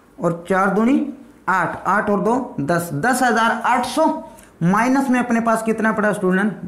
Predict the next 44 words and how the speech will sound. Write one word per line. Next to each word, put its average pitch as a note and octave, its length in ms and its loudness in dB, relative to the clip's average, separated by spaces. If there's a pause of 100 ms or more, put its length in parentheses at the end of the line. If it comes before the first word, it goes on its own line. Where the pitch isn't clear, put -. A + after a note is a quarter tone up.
(100)
दस F#3 240 -2
हज़ार D#3 400 2
है। D#3 120 2
तो F3 120 0
अपने F#3+ 240 0
पास G3+ 260 -2
interest A3+ 480 0
कितना A3 300 0
आ G3+ 60 4
गया? A#3 340 2 (360)
आठ G#3 240 2
सौ G3+ 180 0
रुपये। F3+ 280 2
यानी G3 240 2
एक B3 460 2
साल A#3 240 2
का A3 180 2
जो G#3+ 160 4 (220)
उसको A3+ 360 0
interest G#3 500 0
मिलेगा, G3 420 0
compound G#3 560 0
interest G3 460 0
जो F3+ 220 2
है F#3 160 4
वो F#3 100 2
अपने G3 280 0
पास F#3+ 200 0
कितना G3 260 0
होगा F#3 160 2
स्टूडेंट? G#3 420 0 (420)
आठ A3 180 2
सौ G#3+ 160 0
रुपये G3+ 220 2 (360)
होगा। F3 300 2 (340)
तो G3 100 2
सबसे A#3 320 0
पहले B3 280 2
अपने A#3 280 2
पास A3+ 360 2
क्या A3 140 4
बन A3 180 2
गया A3 100 2
स्टूडेंट? G#3+ 440 0